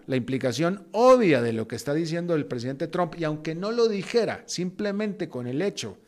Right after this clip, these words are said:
de haberse negado, de haberse negado a participar en el, en el debate, es simple y sencillamente porque él no está interesado en el contenido, él no está interesado,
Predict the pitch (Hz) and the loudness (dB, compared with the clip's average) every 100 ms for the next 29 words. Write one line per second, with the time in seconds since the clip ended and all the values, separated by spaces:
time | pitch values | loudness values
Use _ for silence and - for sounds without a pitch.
0 | _ _ _ _ 123 127 123 127 180 196 | _ _ _ _ -4 -2 2 2 4 2
1 | 190 190 - _ _ _ _ _ _ - | -2 -10 -20 _ _ _ _ _ _ 0
2 | 180 175 151 175 180 151 143 123 127 170 | 2 4 4 4 6 4 2 0 -2 -4
3 | 147 139 170 156 131 - 107 110 139 143 | -2 0 2 0 -4 -8 -10 -6 -2 -2
4 | 156 151 143 139 143 156 147 160 190 180 | -2 -2 -2 -4 -6 -6 -6 -2 0 0
5 | 160 196 - 151 151 165 156 185 175 135 | 0 -4 -4 -6 -6 -8 -8 -8 -6 -6
6 | 131 156 180 123 120 202 - 107 - 113 | -8 -6 -6 -6 -6 -8 -8 -10 -10 -12
7 | 113 135 123 143 185 - 123 113 123 131 | -8 -2 0 0 -2 -8 -10 -6 0 2
8 | 135 - 139 117 - 113 110 143 143 - | 0 -2 -6 -8 -8 -10 -8 -8 -8 -8
9 | 104 101 123 156 131 139 165 175 233 247 | -8 -8 -10 -8 -10 -8 -8 -6 -4 -4
10 | 110 120 131 147 - 131 135 151 151 139 | -4 -4 -6 -8 -8 -8 -8 -8 -6 -4
11 | 120 156 | -4 -6